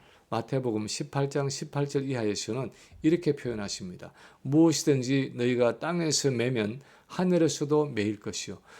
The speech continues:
무엇이든지 땅에서 풀면 하늘에서도 풀리리라. 진실로 다시 너희에게 이르노니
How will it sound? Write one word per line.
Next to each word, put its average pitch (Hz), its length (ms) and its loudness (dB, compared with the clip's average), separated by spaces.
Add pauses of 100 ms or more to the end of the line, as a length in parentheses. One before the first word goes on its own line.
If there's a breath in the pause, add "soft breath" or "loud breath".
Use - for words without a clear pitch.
(140)
무엇이든지 151 1040 6
땅에서 165 580 2
풀면 196 580 0 (240 soft breath)
하늘에서도 165 840 0
풀리리라. 107 540 -8 (460 loud breath)
진실로 151 800 4 (260 soft breath)
다시 147 360 0
너희에게 127 400 2
이르노니 107 640 -4